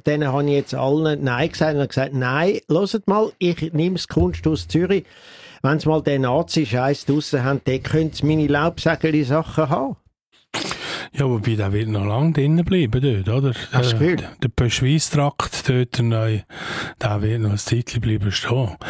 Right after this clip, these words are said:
Speaker 2: Aber ich bin eigentlich persönlich froh,
Speaker 1: Weiss
Speaker 2: dass die
Speaker 1: das der Rimoldi, dass es dort Nazi-Kunst hat?
Speaker 2: Ja, der geht, <laughs> der geht dort immer go Sachen anschauen und dann wird's ihm warm ums Herz und dann muss er ein bisschen brieken.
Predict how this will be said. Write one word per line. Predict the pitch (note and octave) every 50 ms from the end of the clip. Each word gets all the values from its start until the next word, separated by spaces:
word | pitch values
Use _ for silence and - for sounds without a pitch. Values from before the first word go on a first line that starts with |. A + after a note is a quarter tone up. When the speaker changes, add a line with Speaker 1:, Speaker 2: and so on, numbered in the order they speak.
| - - - - - -
Speaker 2:
Aber | - D#3 C#3 D3
ich | D#3+ F#3
bin | F3 F3 E3 E3+
eigentlich | E3 E3 D#3 C#3 A#2 - -
persönlich | D3 C#3+ C3+ - - D3 D3+ D3+ C#3+ B2+ A#2
froh, | - - - A#2+ B2 C#3 D#3
Speaker 1:
Weiss | - - C#3+ - - -
Speaker 2:
dass | - A#3
die | B2+
Speaker 1:
das | G2 -
der | - F3 E3
Rimoldi, | F3 F#3+ F#3 F#3+ F3+ C3+ A#2+ B2 - - A2+
dass | G2 A#2 A#2+ - -
es | A#2 - -
dort | - A#2+ B2+ -
Nazi-Kunst | B2+ C3+ C3 D3 C#3+ - - D3 - - - C#3 C#3+ D3+ - - - -
hat? | G2+ - - - - - - - - - - - - - - - -
Speaker 2:
Ja, | A#2+ C#3 F#3+
der | - - F#2+
geht, | - - -
<laughs> | - - - - - - - - - -
der | - - - -
geht | - D3 - - - -
dort | C#3 B2+ - -
immer | C#3 C3+ D#3+ F#3 D#3
go | - F#3 F3
Sachen | - - A#2+ D3 - - - - D#3 D3
anschauen | C#3+ D#3 D3+ D3+ E3 E3+ C#3+ C3 A#2+ A#2+ A#2+
und | A#2+ A#2 - -
dann | A2+ A2 A2 G#2 - - - - - - - -
wird's | - B2+ A#2 - - -
ihm | A2+ G#2+ G#2
warm | G#2 G#2 A#2 C3 C#3+
ums | C#3 C#3 C#3 - -
Herz | - D3 C#3+ - - -
und | A#2+ A2+ - -
dann | A#2
muss | A#2 A#2 A2
er | A2 G#2+ G#2
ein | G#2+
bisschen | - - B2 A2 G#2+
brieken. | - - A#2 A#2 C3 C#3 - - - B2+